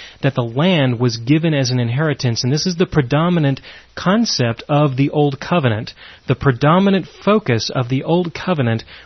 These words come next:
was not just the giving of the law, but it was the giving of land. It was the giving of a place for people to reside, for people to exist,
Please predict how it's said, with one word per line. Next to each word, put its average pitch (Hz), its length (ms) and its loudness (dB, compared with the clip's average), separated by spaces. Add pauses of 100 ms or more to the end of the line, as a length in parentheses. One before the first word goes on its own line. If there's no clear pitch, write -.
was 131 180 2
not 160 260 0
just 160 260 -2
the 135 80 -2
giving 139 400 0
of 123 100 0
the 123 80 0
law, 117 580 0 (320)
but 135 120 2
it 139 60 4
was 131 200 2
the 127 120 -2
giving 165 480 0
of 135 200 0
land. 120 540 0
It 117 80 -4
was 120 160 -2
the 123 80 -2
giving 139 420 0
of 123 120 -2
a 120 40 -2
place 143 500 -2 (300)
for 127 140 0
people 135 380 -4
to 135 120 -4
reside, 123 560 0
for 123 140 -6
people 139 360 -4
to 123 180 -2
exist, 113 580 -2